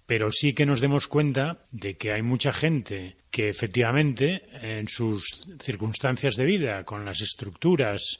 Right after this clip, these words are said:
que de alguna manera le impiden darse cuenta de, de por qué valorar este comportamiento, de por qué valorar este ideal de, de bien, etcétera,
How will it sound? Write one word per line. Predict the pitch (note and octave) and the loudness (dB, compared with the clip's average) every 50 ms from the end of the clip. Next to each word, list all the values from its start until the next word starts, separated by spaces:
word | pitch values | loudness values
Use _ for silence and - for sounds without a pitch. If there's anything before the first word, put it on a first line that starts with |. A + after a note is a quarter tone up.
| - _ _ | -12 _ _
que | - A2 G2+ G2 G2+ G2+ | -6 -4 -4 -4 -4 -4
de | G2 G2 | -4 -4
alguna | G2 G2+ A2 A#2 A#2 A#2 | -4 -4 -2 -2 0 0
manera | A#2 B2+ C3+ C#3 B2+ | 0 2 2 0 0
le | A2 G#2 G#2+ | 0 -2 -2
impiden | A2 G2 - C#3 C#3+ B2 B2 A#2 A2 G#2+ G#2+ G#2+ | -2 0 2 2 2 2 2 -2 -2 -4 -4 -4
darse | G2+ A2 - - B2 | -4 -2 -2 -2 -2
cuenta | - - C#3 D3+ C#3+ A2+ G#2+ G2 | 0 0 0 0 0 -2 -4 -6
de, | F#2+ G2 G2 G2 G2 G2 - - - _ - | -6 -6 -6 -8 -8 -10 -14 -18 -20 _ -8
de | G#2 G#2+ | -6 -6
por | F#2+ A2 G#2+ G2+ | -4 -2 -4 -2
qué | - C3+ C3+ | 0 2 4
valorar | B2+ C3 B2 B2 B2 A#2+ B2 B2 B2 A#2+ A#2 A2 A#2 | 6 6 6 4 4 4 4 4 4 2 2 0 0
este | A#2+ C3 B2 A2+ A2+ B2 A#2 - - - - B2+ A#2 A2+ A2+ A2+ A2 A2 A2 A2 A2 - - | 0 -2 -2 -4 -4 -2 -2 -2 -2 -2 -2 0 0 0 0 0 -2 -2 -4 -6 -8 -10 -4
comportamiento, | - B2+ A#2+ A2+ A#2+ A2+ A2 A2 A2+ C3 D#3 E3 D3+ B2 C3 B2+ A#2+ | -2 -2 0 2 0 0 0 0 2 2 4 4 2 2 2 2 2
de | A#2+ A2 | 0 0
por | F#2+ G#2+ G#2 - | -2 -6 -6 -2
qué | - B2+ | -2 0
valorar | A#2 A#2+ A#2 A2+ A#2 A2+ A2+ A#2+ A#2+ A#2 G#2+ | 0 0 0 0 0 0 0 -2 -2 -2 -2
este | A#2 A#2 B2+ - A2+ B2+ - - - - A#2+ A#2+ A#2 A#2 | -2 -4 -4 -6 -4 -4 -2 -2 -2 -2 -2 0 0 0
ideal | A#2 G#2 G#2+ A2 A2 A#2 A#2+ A2 | 0 0 -2 -2 -2 -2 -2 -2
de, | G#2+ A2+ A2+ A2 G#2+ G#2 G#2 | -2 -2 -2 -2 -4 -4 -6
de | G2 G#2+ G#2+ | -6 -6 -4
bien, | G#2 A#2+ C#3+ D#3 D3 C3 | 0 0 2 2 2 0
etcétera, | B2 - - D3+ - D#3 D#3 F3 E3 | 0 0 0 0 2 2 0 0 -2